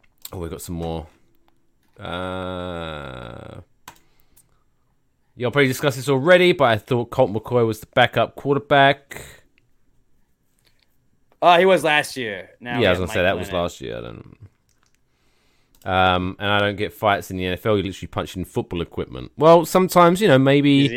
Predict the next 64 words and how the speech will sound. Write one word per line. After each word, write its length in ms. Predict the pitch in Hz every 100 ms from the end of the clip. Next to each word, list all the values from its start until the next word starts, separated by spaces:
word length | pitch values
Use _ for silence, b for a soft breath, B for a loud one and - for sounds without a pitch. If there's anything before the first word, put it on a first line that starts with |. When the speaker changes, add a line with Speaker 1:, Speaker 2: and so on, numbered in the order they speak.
| 104
Speaker 2:
a, 40 |
it's 120 | 117 120
a 60 |
great 180 | 120 151
way 140 | 151
to 40 | 147
break 200 | 139 131
your 120 | 127
hand 340 | 123 107 95 87
if 120 | -
you 120 | 92
connect 320 | 98 98 90
to 80 | 90
somebody's 320 | - 87 80
football 300 | - 85 76
helmet. 300 | 76 71 -
So, 120 | - 82
yeah. 300 | 80 76 73 _ _ _ _ _ _ _ _ _ _ _ _ _ _
Maybe 120 | 113 127
Speaker 1:
At 20 |
Speaker 2:
that's 40 |
Speaker 1:
least 140 | 175 123
Speaker 2:
the 40 |
Speaker 1:
in 40 | 120
hockey, 320 | 104 135 107
Speaker 2:
most 60 | 95
Speaker 1:
they 200 | 98 95
have 120 | 104
the 120 | 87
Speaker 2:
ideal 20 |
Speaker 1:
sense 380 | - 107 104 -
Speaker 2:
idea. 140 | 87
Speaker 1:
of, 40 | 69
like, 280 | 95 90 92
removing 640 | 92 95 101 92 87 82
shit 320 | - - 90
before 240 | 82 - 82
they 60 |
start 280 | - 82 -
punching 320 | - 78 -
each 160 | 78 -
other. 80 | -
Speaker 2:
That's 140 | -
what 100 | 285
I 60 | 269
like. 240 | 254 220
I, 180 | 196 196
like, 340 | 175 165 104 _
I 100 | 151
feel, 200 | - 208
I, 120 | 175
I 120 | 175
wish, 240 | 170 196 214
like, 140 | 175
more 160 | 139 151
sports 280 | - 151 143
was 100 | 135
like, 100 | -
"You 60 |
know 120 | 277 349
what? 220 | 370 -
Let 120 | 302 311
'em 80 |
scrap." 440 | 160 - 110 -